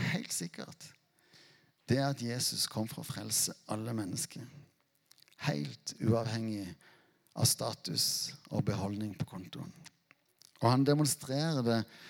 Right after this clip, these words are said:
så utrolig tydelig helt ifra begynnelsen, med hyrde og vismenn, med engler og tenåringsjente, Gud og menneske. Og så er det opp til oss om vi vil svare som Maria:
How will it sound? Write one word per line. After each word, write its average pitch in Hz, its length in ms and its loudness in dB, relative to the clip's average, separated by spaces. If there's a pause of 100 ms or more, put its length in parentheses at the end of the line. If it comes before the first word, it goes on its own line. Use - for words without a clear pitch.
(160)
så - 220 2
utrolig 143 500 0
tydelig 120 540 0
helt 139 340 -4
ifra 117 240 -2
begynnelsen, 113 600 2 (840)
med 113 100 4
hyrde 135 560 4
og 120 140 0
vismenn, 123 560 -2 (760)
med 135 140 4
engler 139 380 6
og 139 80 -4
tenåringsjente, 127 1080 2 (760)
Gud 80 380 -4 (100)
og 101 120 -4
menneske. - 440 -6 (2500)
Og 113 80 2
så 151 140 6
er 185 80 4
det 160 60 4
opp 143 120 2
til 101 120 0
oss - 140 2 (2250)
om 101 120 0
vi 101 80 0
vil 101 120 0
svare 110 360 2
som 131 200 2
Maria: 135 340 0